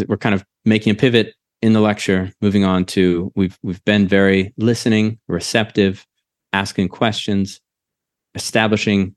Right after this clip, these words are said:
for ourselves our own humility. And now we're gonna move on,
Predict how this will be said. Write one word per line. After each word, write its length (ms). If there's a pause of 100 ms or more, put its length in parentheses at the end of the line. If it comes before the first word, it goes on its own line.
(120)
for 180
ourselves 380 (140)
our 180
own 140
humility. 560 (640)
And 120
now 140
we're 60
gonna 120
move 200
on, 420